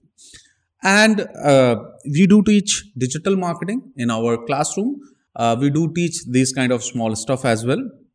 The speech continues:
You can join our courses at upskill dot com.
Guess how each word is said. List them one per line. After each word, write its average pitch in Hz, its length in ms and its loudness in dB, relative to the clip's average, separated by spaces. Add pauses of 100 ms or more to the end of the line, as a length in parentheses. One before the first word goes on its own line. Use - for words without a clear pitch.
(400)
You 185 200 0
can 226 180 2
join 160 380 -2
our 120 240 -2
courses 202 680 -4 (280)
at 120 140 -4
upskill 185 380 0
dot 170 240 0
com. 247 220 -8